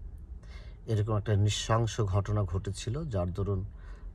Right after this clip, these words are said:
সবাই, বাংলাদেশের সবাই তখন একযোগে এই হত্যাকাণ্ডের প্রতিবাদ করেছিল। কিন্তু দুই হাজার পঁচিশ সালে এসে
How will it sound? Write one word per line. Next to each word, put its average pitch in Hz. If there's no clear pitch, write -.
সবাই, 98
বাংলাদেশের 101
সবাই 101
তখন 85
একযোগে 92
এই 98
হত্যাকাণ্ডের 92
প্রতিবাদ 85
করেছিল। -
কিন্তু 151
দুই 139
হাজার 160
পঁচিশ 156
সালে 110
এসে 98